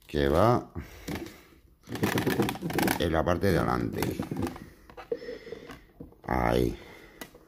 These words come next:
Perdonad que no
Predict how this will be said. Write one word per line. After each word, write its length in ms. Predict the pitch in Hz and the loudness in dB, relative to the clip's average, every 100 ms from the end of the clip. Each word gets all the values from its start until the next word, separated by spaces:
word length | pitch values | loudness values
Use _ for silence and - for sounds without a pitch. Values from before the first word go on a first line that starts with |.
| - - _ - - - - - - - - | -20 -20 _ -18 -16 -16 -18 -16 -16 -18 -2
Perdonad 480 | 78 76 80 95 107 | 4 6 8 8 6
que 140 | 90 | 6
no 400 | 85 101 117 - | 6 6 4 -2